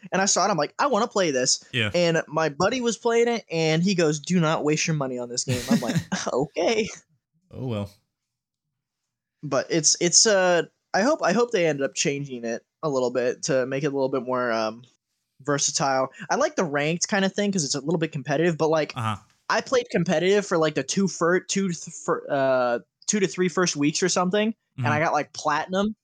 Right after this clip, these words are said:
Speaker 1: and I just haven't played since, and I'm still plat.
Speaker 2: Nice.
Speaker 1: Like, it's just, it's interesting, but,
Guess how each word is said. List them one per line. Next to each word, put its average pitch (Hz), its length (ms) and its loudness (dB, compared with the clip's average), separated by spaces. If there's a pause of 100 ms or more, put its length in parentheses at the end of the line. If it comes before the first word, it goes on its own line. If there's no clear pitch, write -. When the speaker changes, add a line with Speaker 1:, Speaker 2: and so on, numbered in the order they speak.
(360)
Speaker 1:
and 156 120 0
I 156 80 2
just 165 160 0
haven't 156 220 -2
played 139 240 -2
since, 143 240 0
and 131 80 0
I'm 127 100 -4
still 139 160 -2
plat. 117 340 -2 (380)
Speaker 2:
Nice. 110 300 -6 (800)
Speaker 1:
Like, 143 160 2
it's 147 120 2
just, - 340 0 (1040)
it's 160 140 0
interesting, 165 460 0
but, 147 320 -2